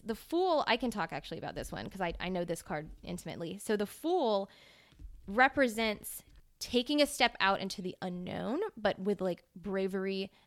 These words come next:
and ex-, excitement. And something's gonna change, but it's of your own doing. And it's kind of like stepping into uncertainty, stepping out of your comfort zone,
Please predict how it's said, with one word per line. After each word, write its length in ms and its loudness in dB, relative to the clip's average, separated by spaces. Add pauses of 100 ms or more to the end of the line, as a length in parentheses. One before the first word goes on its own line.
(240)
and 160 -2
ex-, 500 -10 (180)
excitement. 800 -2 (760)
And 300 0
something's 480 0
gonna 200 2
change, 480 -2
but 120 4
it's 200 -4 (180)
of 200 2
your 180 2
own 220 -2
doing. 540 -4 (640)
And 220 0
it's 140 -4
kind 140 -2
of 60 0
like 120 2
stepping 360 0
into 260 -4
uncertainty, 600 -6
stepping 380 0
out 160 0
of 100 -2
your 100 -4
comfort 440 -10
zone, 440 -10